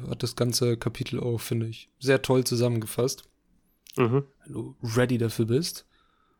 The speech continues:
Speaker 2: Na klar.
Speaker 1: <clears throat> "Full ectogenesis will not exist for decades, but artificial wombs are coming.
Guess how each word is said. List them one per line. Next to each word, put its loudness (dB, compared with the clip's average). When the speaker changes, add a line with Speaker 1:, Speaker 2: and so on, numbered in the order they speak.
Speaker 2:
Na 6
klar. 6
Speaker 1:
<clears throat> -20
"Full 8
ectogenesis 4
will 4
not 4
exist 4
for 2
decades, 4
but 2
artificial 4
wombs 4
are 0
coming. 0